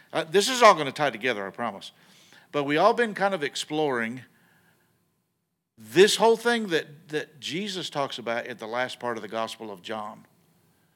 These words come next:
about the Paraclete, the one who comes alongside, the Holy Spirit, the friend, the helper, the comforter, the counselor.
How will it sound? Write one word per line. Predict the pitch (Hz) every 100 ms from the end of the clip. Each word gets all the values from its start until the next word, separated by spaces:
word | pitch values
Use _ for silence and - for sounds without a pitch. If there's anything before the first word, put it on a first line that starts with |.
| _ _ _ _ -
about | 120 110 127 123 - - _ _ - _
the | -
Paraclete, | - 123 147 147 165 180 175 -
the | 117
one | 107 123
who | 120
comes | 131 131 123
alongside, | 127 127 120 - 131 127
the | 113
Holy | 113 135
Spirit, | 123 - 135 131
the | -
friend, | - 123 135 131 - -
the | -
helper, | 101 127 131 123
the | -
comforter, | 113 131 123 127 120 - -
the | -
counselor. | - 127 123 139 123